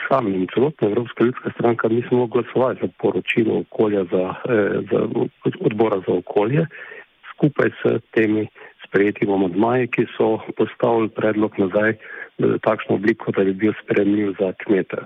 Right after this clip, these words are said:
Sprejeto je bilo to, da bi bila ciljna letnica za leto dva tisoč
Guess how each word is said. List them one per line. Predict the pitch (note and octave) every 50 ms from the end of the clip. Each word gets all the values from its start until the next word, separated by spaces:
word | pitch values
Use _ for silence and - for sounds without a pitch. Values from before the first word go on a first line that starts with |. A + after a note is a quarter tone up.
| - - -
Sprejeto | - - B2 B2 B2 A#2+ - -
je | G2+ F#2
bilo | F#2+ G2 F#2+ -
to, | - A#2 G#2+
da | F#2+ G2
bi | F#2 G2 G2
bila | F#2 G2 G2 F#2 - - - - - - - - - - _ -
ciljna | - - A#2 G#2+ G#2 G2+ G2
letnica | G2 G2+ G2 - - G2 - - G#2
za | G2 G2+
leto | G#2+ G2+ - -
dva | F#2 F#2 F#2+
tisoč | - - - - -